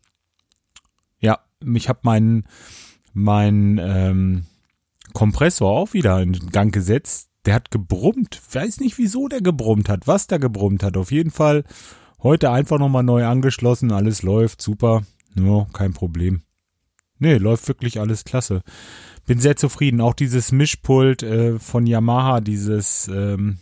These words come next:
ja, Moment. M G null sechs X, M G null sechs X, ja,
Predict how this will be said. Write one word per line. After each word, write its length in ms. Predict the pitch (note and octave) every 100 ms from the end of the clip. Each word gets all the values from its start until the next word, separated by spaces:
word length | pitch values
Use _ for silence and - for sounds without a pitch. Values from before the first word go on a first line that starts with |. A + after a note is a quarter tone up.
| -
ja, 420 | F2 G2 C#3 A#3 _ -
Moment. 460 | F#2+ A2+ F#3 - _ _ _ _ _ _ _ _ _ _ _ _ _ _ _ _ _ _ _ _ _ _ _ _ _ _ _ -
M 300 | D#3+ D#3+ A2+
G 380 | C3+ D3+ E3+
null 480 | D#3+ C3+ C#3+ D#3+ D#3
sechs 400 | B2+ C#3+ C#3 -
X, 400 | E3+ E3 - - -
M 240 | - B2 A#2+
G 180 | B2 B2
null 220 | A#2 A#2
sechs 260 | A2 A2
X, 280 | A2 B2 -
ja, 220 | G2+ A2+